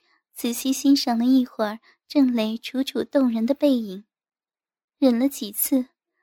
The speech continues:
还是忍不住伸手摸了摸郑磊雪白的大腿。<laughs>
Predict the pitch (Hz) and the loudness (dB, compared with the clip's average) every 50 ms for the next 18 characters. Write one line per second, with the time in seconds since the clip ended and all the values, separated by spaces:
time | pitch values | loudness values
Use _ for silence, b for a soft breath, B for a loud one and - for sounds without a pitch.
0 | _ _ _ - - 254 262 269 - 320 320 294 254 226 220 226 233 - - 254 | _ _ _ -2 2 2 4 4 4 4 4 4 4 2 0 -4 -6 -4 -4 -4
1 | 247 247 - 269 262 269 262 - - 233 196 214 _ b b b b b - 277 | -2 -2 0 2 2 2 2 0 -4 -4 -6 -6 _ b b b b b 2 2
2 | 269 269 254 240 233 247 254 269 - - 294 269 247 226 214 220 233 254 - - | 4 4 4 2 2 0 0 -2 -2 0 0 2 2 0 -2 -6 -6 -8 -8 -8
3 | - - 240 220 - 208 214 240 262 - 285 277 262 254 - - 220 208 208 _ | -2 -2 -2 -2 -2 -4 -4 -4 -4 -2 -2 -4 -4 -4 -10 -12 -12 -12 -12 _
4 | _ _ _ _ _ _ _ _ _ _ _ _ _ _ _ _ _ _ _ - | _ _ _ _ _ _ _ _ _ _ _ _ _ _ _ _ _ _ _ -2
5 | 370 - - 403 403 - - 523 | -2 0 0 -8 -8 -8 -8 -20